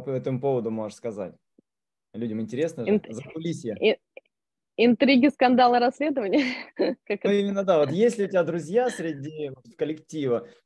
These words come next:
Speaker 1: Или, или всё-таки просто деловые отношения, э, хорошие, но именно прям дружбы не сложилось?
Speaker 2: Нет, а, они есть на самом деле. И, ну, вот в моей, э,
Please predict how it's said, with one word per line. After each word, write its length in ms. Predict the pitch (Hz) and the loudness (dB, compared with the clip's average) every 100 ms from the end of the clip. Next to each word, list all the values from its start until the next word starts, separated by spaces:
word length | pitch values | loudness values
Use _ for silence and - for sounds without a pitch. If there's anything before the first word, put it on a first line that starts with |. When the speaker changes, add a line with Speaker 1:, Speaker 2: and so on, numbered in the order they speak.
| _ | _
Speaker 1:
Или, 520 | 139 170 175 160 131 123 | -6 -2 2 2 2 -4
или 220 | 165 165 | -6 -4
всё-таки 640 | 135 170 156 156 151 139 | -4 -2 -2 -2 -2 -2
просто 300 | 135 147 139 | -2 -6 -6
деловые 380 | 117 139 143 151 | -6 -4 -4 -4
отношения, 480 | 156 165 247 240 165 | -6 -12 -10 -8 -8
э, 240 | 139 135 | -8 -8
хорошие, 640 | 135 147 147 139 131 123 | -4 0 0 0 0 0
но 380 | 120 156 151 120 | -2 -4 -4 -4
именно 220 | 120 120 | -4 -6
прям 220 | 113 123 113 | -6 -8 -6
дружбы 380 | 127 165 123 120 | -6 -6 -6 -6
не 100 | 123 | -6
сложилось? 560 | 127 127 104 87 80 _ _ _ _ _ _ _ _ _ _ _ _ _ - | -6 -6 -6 -10 -12 _ _ _ _ _ _ _ _ _ _ _ _ _ -10
Speaker 2:
Нет, 440 | 180 202 190 160 - | -6 -2 -2 -4 -4
а, 420 | 160 156 156 151 | -4 -2 -4 -4
они 280 | 160 180 190 196 | -6 -4 -2 -2
есть 180 | 254 - | -2 -4
на 120 | 190 | -8
самом 300 | 175 165 170 | -6 -6 -2
деле. 400 | 185 214 202 160 | 0 2 0 0
И, 680 | - 165 170 170 165 165 156 151 _ _ _ _ _ - | -2 -2 0 0 0 -2 -4 -10 _ _ _ _ _ -6
ну, 140 | 190 | 0
вот 180 | 196 190 | 0 0
в 80 | 190 | -2
моей, 680 | 185 185 185 202 285 320 262 | 0 2 2 2 4 2 0
э, 720 | - 165 160 156 151 147 139 | -2 -2 0 0 -2 -2 -4